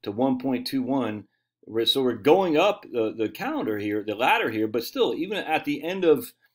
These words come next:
July of twenty twenty-two, at, you know, el-, nine, eleven months ago, the Fed funds rate is still only one point six eight. So let's just say you dropped, uh, a million dollars in the Fed funds rate. All right, so for one month, you got an annualized yield of one point six eight.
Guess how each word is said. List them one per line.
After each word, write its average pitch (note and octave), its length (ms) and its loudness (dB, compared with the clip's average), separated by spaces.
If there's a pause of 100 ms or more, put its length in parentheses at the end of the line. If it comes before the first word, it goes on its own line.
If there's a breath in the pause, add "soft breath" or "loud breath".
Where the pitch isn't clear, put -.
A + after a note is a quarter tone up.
(380)
July C3+ 600 4
of C3+ 140 4
twenty D#3+ 280 0
twenty-two, C3 840 -2
at, A2 180 -6
you C3 80 -4 (320)
know, G#2 60 -8
el-, G2+ 200 -10 (760)
nine, A#2 480 0
eleven D3+ 360 4
months G#3 260 2
ago, A#2 200 2
the A#2+ 80 0
Fed D#3 260 -2
funds F3+ 260 -6
rate C#3 100 2
is B2+ 80 -2
still E3+ 140 -4
only D#3 100 0
one D3+ 200 0
point D#3 220 -4
six D#3+ 300 -6
eight. - 300 -8 (500 soft breath)
So D3+ 140 2
let's D#3+ 140 4
just F#3 220 4
say F3 100 2
you D3+ 140 4
dropped, D3+ 400 2
uh, G#2 480 0
a G#2+ 180 -4
million E3+ 320 2
dollars C#3 380 0
in B2 60 -4
the B2 80 -8
Fed B2+ 200 -2
funds D#3 300 -4
rate. E2 220 -14 (580)
All F#2 80 -4
right, A2+ 140 2
so B2+ 180 2
for A#2 160 0
one D#3+ 260 4
month, D3 340 2
you A#2+ 100 -8
got A#2 400 2
an G#2+ 200 -6
annualized C#3 600 0
yield A2+ 260 -2
of G#2+ 140 -6
one B2 200 -2
point B2 240 -6
six - 280 -4
eight. F#2+ 340 -8